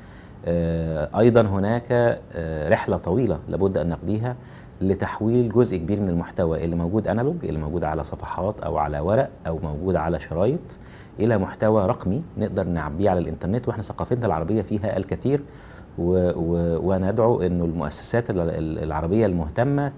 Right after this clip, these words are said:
تبدأ بجمع تراثها كله، مش تراث حد تاني، وتعمل له أبلودنج وتعمل له digitization على شبكة ال-، كتبنا وتراثنا، وكل ده لازم يتعمل له جمع.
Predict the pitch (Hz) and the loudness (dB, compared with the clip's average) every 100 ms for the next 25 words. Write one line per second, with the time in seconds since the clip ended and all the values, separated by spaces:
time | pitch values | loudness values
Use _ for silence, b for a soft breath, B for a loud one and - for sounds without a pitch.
0 | - 147 135 143 - 95 117 156 117 101 | 0 2 4 2 2 2 4 4 0 2
1 | 110 127 85 - 80 95 117 - 127 123 | 2 2 -4 -2 -2 0 -2 -2 -2 -2
2 | 127 113 135 139 143 B B B B - | -4 -2 0 0 -2 B B B B -2
3 | 104 104 101 143 135 - - 123 120 110 | 0 2 2 4 2 0 0 2 4 2
4 | 92 85 107 104 98 90 85 82 101 - | 0 0 0 0 0 -2 -2 -2 -2 -4
5 | 82 87 - 95 - - 73 76 85 110 | -4 -4 -2 -4 -4 -8 -8 -6 -2 0
6 | 104 98 90 85 80 80 80 78 85 107 | 2 2 0 0 -2 -4 -4 -2 2 2
7 | - 98 82 139 98 82 78 78 73 82 | 2 -4 0 0 2 0 -2 -4 -4 -4
8 | 78 67 64 | -4 -6 -8